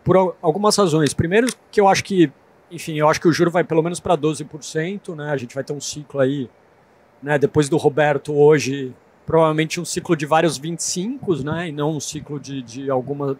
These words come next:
poucas de cinquenta. Então, um ciclo que vai durar um pouco mais de tempo, né? Ah,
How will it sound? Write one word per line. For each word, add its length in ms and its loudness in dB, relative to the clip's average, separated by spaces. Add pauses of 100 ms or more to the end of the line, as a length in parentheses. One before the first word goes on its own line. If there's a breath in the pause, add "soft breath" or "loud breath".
poucas 380 2
de 80 -16
cinquenta. 680 -10 (400 loud breath)
Então, 140 -8
um 40 -4
ciclo 280 -6
que 100 -12
vai 140 2
durar 240 2
um 100 -2
pouco 240 -8
mais 160 -6
de 100 -16
tempo, 520 -10 (440)
né? 220 -16 (680 loud breath)
Ah, 680 4